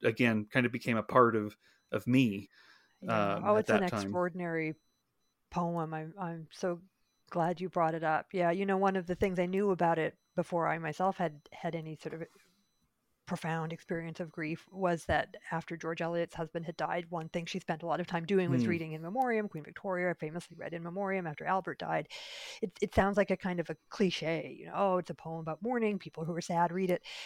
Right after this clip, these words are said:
Speaker 2: And then if you are thrown into a really intense grief,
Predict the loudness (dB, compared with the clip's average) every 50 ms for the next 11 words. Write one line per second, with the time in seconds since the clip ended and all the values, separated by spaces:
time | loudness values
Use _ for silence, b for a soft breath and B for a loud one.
0 | B B B 4 6 8 8 8 8 6 4 2 4 4 6 6 6 4 2 0
1 | -2 -2 -2 -2 -6 -6 -6 -4 -4 -4 -4 -4 -4 -6 -8 -8 -8 -10 -10 -8
2 | -8 -8 -8 -8 -12 -16 -10 -8 -6 -4 -4 -6 -8 -10 -12 -16 -18